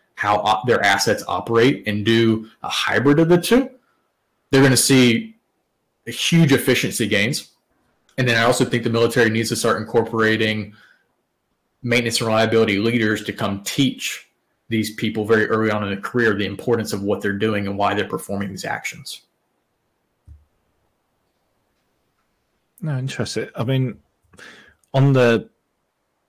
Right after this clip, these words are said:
Speaker 2: always feel that we're si-, uh, we're, we're predictive maintenance, actually. I guess some, and it, it's part of the educational bit, I guess, which partly I'm responsible for from a marketing perspective, but,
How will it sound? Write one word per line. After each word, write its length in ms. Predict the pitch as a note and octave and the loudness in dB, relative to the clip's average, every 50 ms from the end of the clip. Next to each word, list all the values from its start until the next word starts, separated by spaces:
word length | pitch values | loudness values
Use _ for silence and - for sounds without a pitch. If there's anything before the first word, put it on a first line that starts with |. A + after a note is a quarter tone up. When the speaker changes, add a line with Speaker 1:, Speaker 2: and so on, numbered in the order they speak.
| _ _ _ _ _ _ _ _ | _ _ _ _ _ _ _ _
Speaker 2:
always 420 | - C3+ C3+ D3 C#3 A2+ - - - _ _ _ _ _ _ - | -2 2 4 4 4 4 0 -6 -10 _ _ _ _ _ _ -20
feel 360 | - - B2+ A#2 A2+ G#2+ G#2 G2 | -4 0 2 4 4 4 4 4
that 260 | G2 G#2 F#2+ - - | 2 0 0 -2 -6
we're 260 | F3+ G3 A#2+ A2 - - _ _ _ _ | -4 -2 0 0 0 -4 _ _ _ _
si-, 240 | - - - - - - _ _ _ - | -10 -8 -6 -6 -6 -8 _ _ _ -2
uh, 120 | D#3 C#3 - - | -2 -2 -2 0
we're, 280 | F3 D#3 B2+ A#2+ G#2+ - | 2 2 4 4 2 -2
we're 200 | - D3 D3+ D3 | 0 2 4 4
predictive 400 | C#3 - B2+ A#2+ B2 A2 - - | 4 2 2 2 2 2 2 0
maintenance, 500 | A#2+ A#2+ B2+ C3+ C3 - A2+ F#2+ F2+ - | 2 2 2 2 0 0 -2 -4 -2 -2
actually. 280 | - - - - - G2+ | -4 -4 -4 -4 -2 -2
I 60 | G#2+ | 0
guess 340 | - - C3+ - - - - _ _ _ _ _ _ | 2 0 0 0 -2 -8 -10 _ _ _ _ _ _
some, 520 | - - - - D3 C3+ C3+ C3 A#2 G#2 - _ _ _ _ _ _ _ - C#3+ - - - E3+ - _ _ _ _ _ _ _ _ _ | -12 -2 2 2 4 4 2 0 -2 -6 -10 _ _ _ _ _ _ _ -12 -12 -12 -12 -14 -18 -20 _ _ _ _ _ _ _ _ _
and 160 | C3+ A2+ A2 | -6 -2 0
it, 120 | A2+ G#2+ - | 0 0 0
it's 140 | - - - | -4 -8 -2
part 200 | _ B2 B2+ A#2+ | _ 4 4 4
of 60 | F#2 | 4
the 120 | G#2 G#2+ | 4 2
educational 520 | A2 G2+ - - - A#2 B2 B2+ - G#2+ E2 | 2 2 0 -4 0 0 0 0 -2 -4 -4
bit, 160 | - G2 F2+ | -2 -4 -2
I 80 | F#2+ A2 | -2 0
guess, 200 | - A2 - - | -2 -2 0 0
which 160 | G#2+ F#2+ - | -2 -2 2
partly 240 | - A#2+ A2+ G#2+ G#2 | 2 2 2 2 0
I'm 120 | G#2 G2+ | 0 -2
responsible 480 | G#2 G2+ - - A2+ A2 G2 - G#2 F#2 | -2 -4 -2 -4 -4 -4 -4 -6 -8 -6
for 240 | - - G#2+ G2 | -4 -4 -4 -4
from 200 | F2 - A2 G#2+ | -2 -4 -4 -2
a 40 | G2+ | 0
marketing 400 | G#2 G#2+ A2 A2+ - - - G2+ | 2 2 2 0 -2 -6 -8 -6
perspective, 520 | F2 D#2 - - F2+ E2 D2+ - - F2 - | -6 -8 -8 -8 -8 -8 -8 -10 -16 -8 -6
but, 200 | G2 F#2+ - | -6 -6 -6